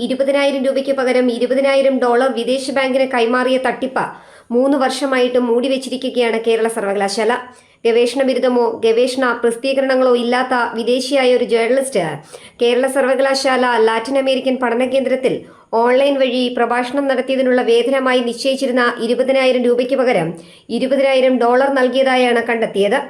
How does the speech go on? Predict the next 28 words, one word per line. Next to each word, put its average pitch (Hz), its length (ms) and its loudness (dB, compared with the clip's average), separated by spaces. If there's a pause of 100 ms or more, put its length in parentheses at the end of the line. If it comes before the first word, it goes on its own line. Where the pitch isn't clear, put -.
(540)
ഇരുന്നൂറ്റി 359 400 0
മുപ്പത് 339 240 -2 (120)
യു 285 120 -2
എസ് 302 160 -4
ഡോളറിനുള്ള 285 540 2 (240)
ഇരുപതിനായിരം 277 600 0
രൂപയ്ക്ക് 269 360 0
പകരം 262 420 0
ഇരുപതിനായിരം 269 600 2
ഡോളറാണ് 262 460 2 (460)
അമേരിക്കൻ 262 500 0
ബാങ്ക് 254 300 0
വഴി 262 240 0
പ്രഭാഷകന് 262 600 0
നൽകാൻ 202 300 2 (280)
ഒരു 240 140 2 (100)
വിദേശ 277 340 0 (260)
കൺസൾട്ടന്റിന് 262 680 0 (100)
കൈമാറിയത്. 233 600 0 (480)
സർവകലാശാലയുടെ 262 760 2
പൊളിറ്റിക്കൽ 254 440 0
സയൻസ് 269 340 0
പ്രൊഫസർ 240 400 -2
കൂടിയായ 262 280 2 (100)
ഡോക്ടർ 254 280 0 (220)
ആർ 247 160 0
ഗിരീഷ് 262 320 -2
കുമാറിനെയാണ് 269 600 2